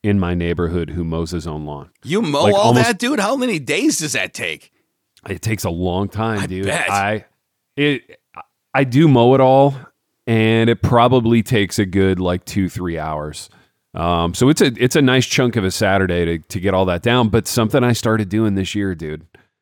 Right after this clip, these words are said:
Speaker 1: once a month, I farmed it out to, like, one of these real on top of everything, you know, mow, trim, leaf blow. I,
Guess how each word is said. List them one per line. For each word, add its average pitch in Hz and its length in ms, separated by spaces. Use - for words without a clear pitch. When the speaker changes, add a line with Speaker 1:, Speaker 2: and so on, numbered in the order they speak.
Speaker 1:
once 104 340
a 147 40
month, 101 500
I 92 100
farmed 104 380
it 92 100
out 92 380
to, 104 120
like, 85 580
one 117 200
of 110 60
these 98 200
real 98 640
on 98 180
top 92 300
of 90 80
everything, 90 1000
you 98 100
know, 90 160
mow, 92 560
trim, 87 680
leaf 90 380
blow. 87 420
I, 95 260